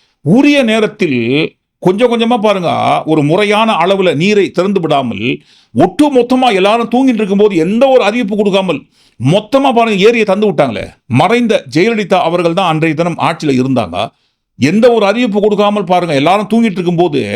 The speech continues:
அணையை திறந்திருக்காங்க. ஊருக்குள்ள வெள்ளம் வந்து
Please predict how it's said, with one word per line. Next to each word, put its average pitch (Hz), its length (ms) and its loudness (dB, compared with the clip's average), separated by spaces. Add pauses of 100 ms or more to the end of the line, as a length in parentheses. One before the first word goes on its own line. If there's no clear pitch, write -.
(160)
அணையை 196 320 0
திறந்திருக்காங்க. 151 600 -2 (500)
ஊருக்குள்ள 220 500 2
வெள்ளம் 202 320 -2
வந்து 196 160 0